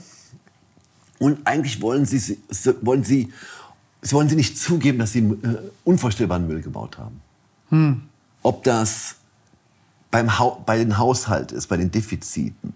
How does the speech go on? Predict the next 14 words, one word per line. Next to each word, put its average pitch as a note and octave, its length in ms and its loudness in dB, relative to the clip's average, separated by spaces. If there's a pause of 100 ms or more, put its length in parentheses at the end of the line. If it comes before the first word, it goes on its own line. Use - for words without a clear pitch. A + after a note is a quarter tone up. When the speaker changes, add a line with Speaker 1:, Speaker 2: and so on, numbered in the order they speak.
Speaker 1:
ja, F2+ 260 0
die, F2+ 540 -2
äh, D2 320 -6 (1080)
komplett C3+ 720 -2 (300)
nicht - 200 -4
mehr G#2 200 0
heilbar G2+ 480 0
sind, - 400 -12 (760)
äh, G#2 360 2
bei F#2 200 -2
der A2+ 140 0
Verschuldung, G#2 920 0 (480)
bei F#2 180 -2
einem C3 360 -2